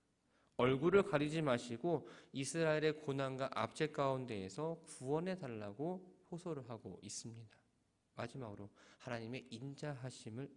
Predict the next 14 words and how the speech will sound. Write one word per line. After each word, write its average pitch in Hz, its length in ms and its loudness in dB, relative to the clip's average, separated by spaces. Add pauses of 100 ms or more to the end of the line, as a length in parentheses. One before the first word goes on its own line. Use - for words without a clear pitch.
의지하며 139 880 -8
나아갑니다. 107 880 -14 (1120)
인자라는 123 760 0
말은 123 420 0 (300)
하나님의 160 320 2
백성이 139 500 0 (120)
어떤 113 480 0
상황이든지 135 840 -2 (220)
하나님을 147 380 -4
믿고 110 280 -6
나아갈 98 400 -12
수 - 160 -18
있는 101 420 -14 (160)
근거를 110 760 -12